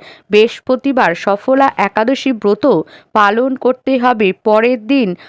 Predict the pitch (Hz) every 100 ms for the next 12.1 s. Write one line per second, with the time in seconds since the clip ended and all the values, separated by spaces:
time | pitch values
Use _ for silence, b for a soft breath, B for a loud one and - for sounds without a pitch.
0 | B 214 208 208 254 254 247 262 254 196
1 | 196 185 233 254 269 240 240 240 262 254
2 | 254 220 208 165 B B 226 220 220 254
3 | 254 233 - 254 254 226 196 175 - 202
4 | - 277 202 180 B B - 247 240 262
5 | 269 226 247 190 180 202 202 247 262 269
6 | 226 220 254 247 254 254 247 226 208 240
7 | 254 208 233 233 175 B B B 196 202
8 | - 262 214 240 226 247 - 185 214 240
9 | 262 247 240 247 262 240 214 202 254 202
10 | 208 190 202 254 - 202 - 247 285 226
11 | 196 214 170 B B B 208 226 240 254